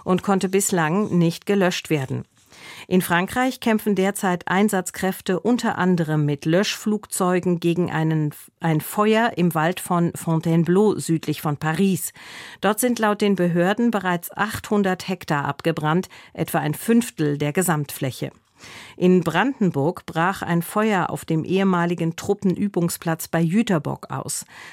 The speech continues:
Nach Angaben der Feuerwehr brennt eine Fläche von derzeit zwei Komma vier Hektar. Auch im Müritz-Nationalpark breitet sich nach Behördenangaben ein Brand aus.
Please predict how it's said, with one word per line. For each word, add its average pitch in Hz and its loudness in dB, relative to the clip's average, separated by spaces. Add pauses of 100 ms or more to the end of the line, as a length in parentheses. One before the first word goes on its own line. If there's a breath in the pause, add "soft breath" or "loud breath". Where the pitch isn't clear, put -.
Nach 143 -4
Angaben 147 -2
der 151 0
Feuerwehr 170 0
brennt 170 0
eine 170 0
Fläche 190 -4
von 190 -2
derzeit 185 -4
zwei 175 -2
Komma 202 -2
vier 170 0
Hektar. 170 -6 (420 loud breath)
Auch 185 0
im 226 6
Müritz-Nationalpark 208 0
breitet 160 -4
sich 220 -4
nach 180 -4
Behördenangaben 170 -2
ein 190 2
Brand 175 0
aus. - -4